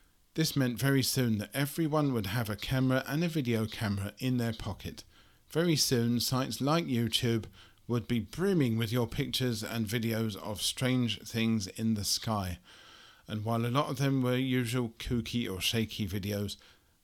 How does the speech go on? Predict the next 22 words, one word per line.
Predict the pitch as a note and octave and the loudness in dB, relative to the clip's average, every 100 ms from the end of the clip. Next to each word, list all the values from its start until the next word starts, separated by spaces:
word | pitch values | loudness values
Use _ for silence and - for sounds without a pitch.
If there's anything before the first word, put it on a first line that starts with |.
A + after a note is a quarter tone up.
| - | -8
there | A2+ | -6
were | G2+ | -4
some | - B2+ B2+ | 0 2 4
real | A2+ A#2+ | 4 2
good | A2 A#2 G#2 | 2 0 0
ones | F2+ F#2 | -2 -2
too. | - - A2 F#2 - - _ _ _ _ _ _ _ _ _ - _ _ _ _ - _ - | -4 -2 -2 -4 -12 -20 _ _ _ _ _ _ _ _ _ -20 _ _ _ _ -20 _ -4
I | |
remember | A#2 C3 D#3 C#3+ | 0 2 2 4
watching | C3+ C#3+ - D3 | 2 2 2 0
a | C#3+ | 0
video | C3 C#3 C#3 C3 C#3 | -2 2 4 4 2
someone | - C#3 C3+ B2+ | -2 0 2 2
had | A#2+ A2+ | 2 0
made | A#2 B2 A#2 | 0 2 0
of | A2+ | -2
a | A#2 | 0
U | A#2 A#2 | 2 2
F | A#2 - | 0 0
O | A#2 | 0
landing | A2 G#2+ G#2 G#2+ A2+ | 0 0 -2 -2 -2
in | A2+ G#2+ G2+ - | -2 -2 -2 -6